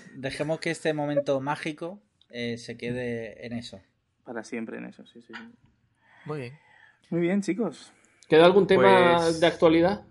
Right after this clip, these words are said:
Speaker 4: para hablar?
Speaker 3: Mm,
Speaker 2: ¿Cuánto
Speaker 3: yo creo
Speaker 2: hemos,
Speaker 3: que no, yo es que
Speaker 2: cuánto
Speaker 3: tengo que
Speaker 2: llevamos?
Speaker 3: cortar ya.
Speaker 2: Pues ya está.
Speaker 3: Llevamos una hora y dos. Yo tengo que cortar ya.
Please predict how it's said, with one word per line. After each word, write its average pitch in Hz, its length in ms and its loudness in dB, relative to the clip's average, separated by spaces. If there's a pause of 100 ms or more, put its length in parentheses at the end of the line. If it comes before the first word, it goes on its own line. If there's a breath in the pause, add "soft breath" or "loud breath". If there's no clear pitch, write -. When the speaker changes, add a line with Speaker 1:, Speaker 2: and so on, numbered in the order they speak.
Speaker 4:
para 156 200 2
hablar? 151 360 2 (1500)
Speaker 3:
Mm, 123 300 -14 (1160)
Speaker 2:
¿Cuánto 131 220 -4
Speaker 3:
yo 135 60 0
creo 135 100 2
Speaker 2:
hemos, - 60 -4
Speaker 3:
que 139 60 -6
no, 143 100 -6
yo 123 140 -12
es 123 80 -12
que - 20 -16
Speaker 2:
cuánto - 220 0
Speaker 3:
tengo 139 140 4
que 156 60 4
Speaker 2:
llevamos? 156 160 2
Speaker 3:
cortar 147 460 -2
ya. 139 400 -6 (440)
Speaker 2:
Pues - 100 -18
ya 110 60 -12
está. 117 280 -18 (100)
Speaker 3:
Llevamos 139 320 -2
una 147 240 0
hora 151 440 2 (220)
y 143 100 -4
dos. 123 380 -8
Yo 131 100 -4
tengo 147 140 -2
que - 40 -12
cortar 151 380 -2
ya. 123 320 -6